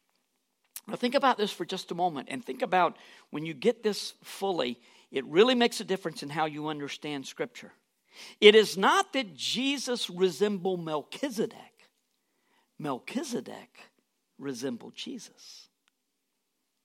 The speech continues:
The antitype defines the type, not the other way around. Jesus was already in God's mind, in God's plan. It, he was everything.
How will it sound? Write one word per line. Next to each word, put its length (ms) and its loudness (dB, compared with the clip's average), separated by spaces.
The 180 0
antitype 840 4
defines 600 8
the 100 0
type, 480 4
not 380 -2
the 160 -2
other 160 0
way 220 -6
around. 260 -10
Jesus 800 8
was 240 6
already 720 10
in 300 -4
God's 340 6
mind, 340 4
in 120 -4
God's 340 6
plan. 520 0
It, 260 6
he 240 2
was 220 2
everything. 640 2